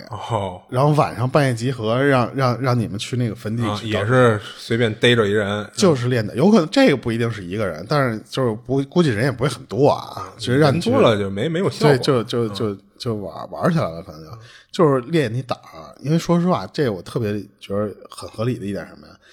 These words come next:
Speaker 1: 嗯。
Speaker 2: 真打起仗来，你看见死人，那个，你这人要崩溃的话，你没法当兵。
Speaker 1: 是，是，是，是。
Speaker 2: 所以你首先你就得不能怕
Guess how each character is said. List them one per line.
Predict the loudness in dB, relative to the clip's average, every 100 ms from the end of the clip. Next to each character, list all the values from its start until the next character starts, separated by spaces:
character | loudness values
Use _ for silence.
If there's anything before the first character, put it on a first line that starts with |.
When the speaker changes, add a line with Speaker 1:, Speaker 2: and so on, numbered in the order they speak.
| -16
Speaker 1:
嗯。 | -16 -18 _ _ _ _ _ _ _ _ _ -20 -8
Speaker 2:
真 | -2 -2
打 | -2 -6
起 | -6
仗 | -6 -4 -6
来， | -10
你 | -14
看 | -8 -6
见 | -6
死 | -8 -12 -12
人， | -14 -12 -6 -6 -8 _ _ _ _ -18
那 | -12 -10
个， | -12 -16 -20 -20
你 | -16
这 | -12 -8
人 | -4 -2
要 | -2
崩 | -4 -6
溃 | -4 -4
的 | -6
话， | -10 -14
你 | -12
没 | -10
法 | -6 -6
当 | -8
兵。 | -10 -10
Speaker 1:
是， | -4 -2
是， | -4 -12
是， | -16 -20 -20
是。 | -20 -20 _ _ _ _ _ _ -14
Speaker 2:
所 | -4 -2
以 |
你 | -2 -4
首 | -8 -6 -4
先 |
你 | -2
就 | -2
得 | -4
不 | -6
能 | -8
怕 | -4 -2